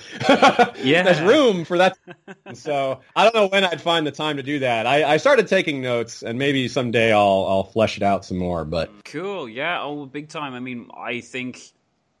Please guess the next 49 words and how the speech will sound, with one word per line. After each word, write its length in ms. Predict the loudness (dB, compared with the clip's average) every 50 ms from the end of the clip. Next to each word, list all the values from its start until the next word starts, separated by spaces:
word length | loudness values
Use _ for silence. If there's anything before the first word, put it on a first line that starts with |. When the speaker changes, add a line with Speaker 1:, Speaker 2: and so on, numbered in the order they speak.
| _ -14
Speaker 2:
as 160 | -12 -12 -12
well, 480 | -8 -6 -4 -2 -2 -2 -4 -6 -8 -10
once 360 | -8 -8 -6 -6 -8 -8 -10
you 120 | -6 -6
actually 380 | -6 -6 -6 -8 -12 -10 -10 -12
have 260 | -10 -8 -8 -8 -8
a 80 | -8 -12
podcast, 800 | _ -6 -6 -6 -6 -8 -8 -6 -4 -4 -4 -6 -8 -12 -20 -20 _ _ _ _ _ _ _
you 120 | -16 -14 -12
just 120 | -10 -8
start 240 | -4 -4 -4 -6 -6
to 80 | -8 -8
get 180 | -8 -8 -8
greedy 440 | -10 -12 -8 -8 -8 -8 -8 -8 -6
then, 220 | -6 -6 -6 -6
and 120 | -8 -10 -10
you're 100 | -12 -12
kinda 280 | -12 -10 -10 -8 -6
like, 260 | -6 -6 -6 -6 -4 -6
"I 140 | -6 -6
could 160 | -6 -10 -14 -14
do 100 | -12 -10
this 260 | -8 -8 -8 -8 -10
as 120 | -12 -10 -6
well," 340 | -4 -4 -2 -2 -2 -4
or 160 | -4 -4 -6 -4
like, 280 | -6 -6 -6 -8 -8
"I'd 160 | -6 -6 -6
love 160 | -6 -8 -10 -10
to 80 | -12 -12
do 160 | -10 -10 -6
this," 360 | -4 -4 -4 -4 -4 -6 -10
and 120 | -12 -10 -10
then 120 | -10 -8
you, 180 | -8 -8 -10 -10 _ _ _ _ _ _ -14
you 80 | -14 -8
do 200 | -4 -4 -2 -2
write 300 | 0 -2 -2 -4 -4 -8
notes, 340 | -12 -12 -10 -12 -12 -12 -14
and 120 | -16 -14 -14
you, 140 | -16 -16
you 160 | -16 -16 -16 -16
start 240 | -12 -12 -12 -12
to 60 | -12 -12
think 240 | -12 -12 -12 -12 -12
to 80 | -12
yourself, 320 | -12 -10 -8 -8 -8 -8 -8
I 40 | -8
mean, 300 | -8 -6 -8 -8 -10